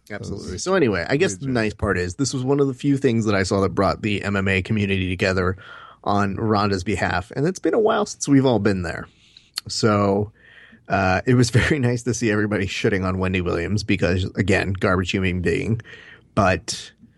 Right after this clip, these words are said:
Speaker 2: you know, it'll be interesting to
Speaker 1: She's
Speaker 2: see where
Speaker 1: trying her
Speaker 2: Ronda
Speaker 1: best.
Speaker 2: comes at next. So, you know,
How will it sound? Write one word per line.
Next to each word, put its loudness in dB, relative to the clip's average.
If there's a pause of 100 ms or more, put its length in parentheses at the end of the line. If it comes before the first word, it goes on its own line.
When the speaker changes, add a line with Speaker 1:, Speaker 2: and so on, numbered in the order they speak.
(460)
Speaker 2:
you 2
know, 4
it'll 4
be 0
interesting -2
to -2
Speaker 1:
She's -2
Speaker 2:
see 0
where 2
Speaker 1:
trying 0
her -4
Speaker 2:
Ronda -8
Speaker 1:
best. -14
Speaker 2:
comes -6
at -4
next. -10 (200)
So, 0 (680)
you 2
know, 6